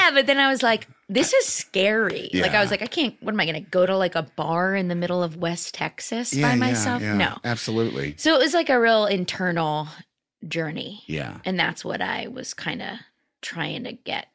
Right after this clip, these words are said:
Speaker 1: Yeah.
Speaker 2: to.
Speaker 1: And
Speaker 2: Wait, can I
Speaker 1: also
Speaker 2: say, oh, go ahead.
Speaker 1: No, no, you go ahead.
Speaker 2: Well, I wanted to say something real quick before I forget, because I, you know, there was this short story that I was in college that I loved, and I think I just loved it because of the title.
Speaker 1: Uh-huh.
Speaker 2: And I went to art school and I did this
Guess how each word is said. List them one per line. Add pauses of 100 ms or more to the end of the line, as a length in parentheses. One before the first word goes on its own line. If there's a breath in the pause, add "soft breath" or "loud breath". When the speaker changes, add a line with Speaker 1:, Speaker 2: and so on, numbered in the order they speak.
(140)
Speaker 1:
Yeah.
Speaker 2:
to. (380 loud breath)
Speaker 1:
And
Speaker 2:
Wait,
can
I
Speaker 1:
also
Speaker 2:
say, (200)
oh,
go
ahead.
Speaker 1:
No,
no,
you
go
ahead.
Speaker 2:
Well,
I
wanted
to
say
something
real
quick
before
I
forget,
because
I, (220)
you
know,
there
was
this
short
story
that
I
was
in
college
that
I (320 soft breath)
loved,
and
I
think
I
just
loved
it
because
of
the
title.
Speaker 1:
Uh-huh.
Speaker 2:
And
I
went
to
art
school
and
I
did
this